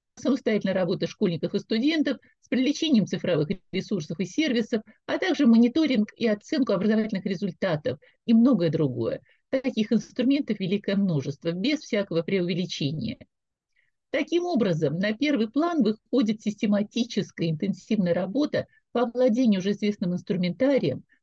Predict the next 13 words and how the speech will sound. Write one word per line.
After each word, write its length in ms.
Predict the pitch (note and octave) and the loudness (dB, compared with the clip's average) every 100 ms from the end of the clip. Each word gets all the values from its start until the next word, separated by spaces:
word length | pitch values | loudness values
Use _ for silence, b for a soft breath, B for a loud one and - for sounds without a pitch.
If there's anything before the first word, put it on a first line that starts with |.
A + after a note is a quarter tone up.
| - | -4
по 100 | A#3+ | 0
разработке 680 | A#3 C#4 A3 C#4+ - - | 2 2 2 0 -2 -2
новых 460 | G3+ A3+ C4+ G3+ - | 4 4 4 0 -2
педагогических 640 | F3 F3 F#3 F3 - F#3+ | -4 -2 -2 -4 -8 -14
подходов 480 | - F3+ - E3+ E3+ | -6 -6 -4 -6 -4
на 100 | F3+ | -6
основе 320 | F#3 - C#3+ | -4 -2 -2
цифровых 420 | D3+ G#3+ F3+ E3 E3 | -4 -4 -2 -2 -4
технологий, 960 | - F#3 F#3+ G#3+ C#4 C#4+ E3+ - G#3 B B | -6 -4 0 2 2 -2 -4 -6 -10 B B
геймифицированных 920 | C4+ C4 D#4 - - - D4 F#3 D#3 D#3 | -2 0 0 -2 -4 -2 0 0 -2 -4
цифровых 420 | G3 G3 E3 D#3 | -4 -2 0 -2
психодиагностических 920 | G#3 G3+ F#3 E3 F#3 F3+ F3+ - G#3 | -4 -4 -2 -2 -4 -6 -10 -6 -2
инструментов, 720 | G#3 - A3 B3 F4 D4 C4+ | -2 -2 -2 -2 -2 -4 -6